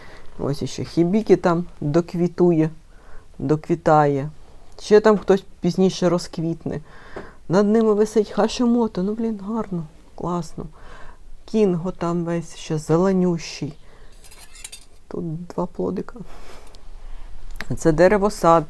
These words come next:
також добре все з ним. Вони трохи пригальмували, зачарували. Зміна умов взагалі для них стресова була ситуація для всіх цих рослин, які в великих горщиках, бо вони були викопані з зимового саду і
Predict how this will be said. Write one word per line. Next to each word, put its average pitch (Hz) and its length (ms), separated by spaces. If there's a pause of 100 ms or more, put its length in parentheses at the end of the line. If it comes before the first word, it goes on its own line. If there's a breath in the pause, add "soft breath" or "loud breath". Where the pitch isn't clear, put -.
(480 loud breath)
також 156 500
добре 180 360
все 165 280
з 151 100
ним. 202 320
Вони 175 300
трохи 165 440
пригальмували, 240 840
зачарували. 208 720
Зміна 208 360
умов 190 400
взагалі 190 400
для 156 160
них 151 180
стресова - 500 (480 loud breath)
була - 220
ситуація 170 600
для 139 120
всіх 143 280
цих - 180
рослин, 180 360
які 185 180
в 185 40
великих 190 400
горщиках, 160 800 (480 loud breath)
бо 113 80
вони 117 200 (100)
були 170 240
викопані 113 460
з - 60
зимового 117 380
саду - 360 (440 loud breath)
і 202 140